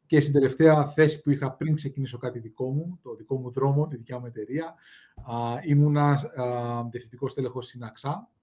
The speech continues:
ε, στη Μαδρίτη, που είναι τα περιφερειακά κεντρικά. Στην ουσία ήμασταν μια ομάδα με υπτάμενους, ε, consultant, και βοηθούσαμε Λατινική Αμερική, Νότια Ευρώπη,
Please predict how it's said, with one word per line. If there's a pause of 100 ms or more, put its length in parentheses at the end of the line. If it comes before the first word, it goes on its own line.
(120)
ε, (360)
στη
Μαδρίτη,
που
είναι
τα
περιφερειακά
κεντρικά. (360)
Στην
ουσία
ήμασταν
μια
ομάδα
με
υπτάμενους,
ε,
consultant, (440)
και
βοηθούσαμε
Λατινική
Αμερική,
Νότια
Ευρώπη,